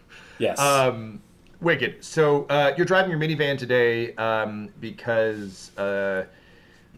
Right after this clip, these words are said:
Speaker 2: unfortunately, the, the car you used for stakeouts and for, for your normal adventures, uh, retired with your partner.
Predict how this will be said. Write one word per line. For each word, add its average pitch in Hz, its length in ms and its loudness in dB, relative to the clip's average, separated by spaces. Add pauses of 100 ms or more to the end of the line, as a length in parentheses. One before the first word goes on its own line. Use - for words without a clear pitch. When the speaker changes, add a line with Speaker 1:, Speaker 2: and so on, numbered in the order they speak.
(1000)
Speaker 2:
unfortunately, 143 600 0
the, 120 180 2
the 113 100 -4
car 139 260 2
you 123 80 -4
used 117 260 -6
for 110 120 -14
stakeouts 139 720 -2
and 113 180 -6
for, 113 220 -4
for 117 160 -8
your 110 100 -8
normal 110 300 -4
adventures, 101 720 -8
uh, 101 260 -4
retired 120 560 0
with 120 160 -6
your 110 120 -10
partner. 69 480 -8